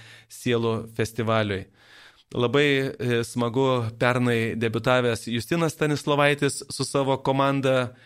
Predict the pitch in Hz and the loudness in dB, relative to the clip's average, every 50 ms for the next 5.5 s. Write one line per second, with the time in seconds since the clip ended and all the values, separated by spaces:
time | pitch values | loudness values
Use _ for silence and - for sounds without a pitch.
0 | - - - _ - 117 113 127 131 131 131 135 131 - - - _ - - - | -20 -20 -20 _ -14 -4 -2 0 2 2 2 2 0 -4 -10 -12 _ -20 -20 -20
1 | - - - - 117 135 143 - - 147 139 127 110 98 - - _ _ - 123 | -20 -18 -4 0 0 0 0 0 2 2 2 2 2 -2 -8 -16 _ _ -2 0
2 | 120 120 127 147 175 180 180 - 160 139 127 120 113 110 113 123 113 113 107 110 | 0 4 4 4 4 4 2 2 2 2 2 2 0 -2 0 0 0 0 0 0
3 | 127 120 120 117 113 110 110 - - - - 113 110 104 120 123 127 165 180 175 | 2 2 2 2 2 0 -2 -2 -4 -6 -6 -6 -2 0 2 4 4 4 2 0
4 | - - 147 147 131 - - 120 127 123 - - 135 135 135 135 135 131 123 120 | -2 -2 -2 -2 -2 0 -2 -2 -2 -2 -2 0 2 2 2 2 2 -2 -2 0
5 | 131 127 123 120 120 120 117 110 - | 0 2 2 2 2 0 0 -2 -4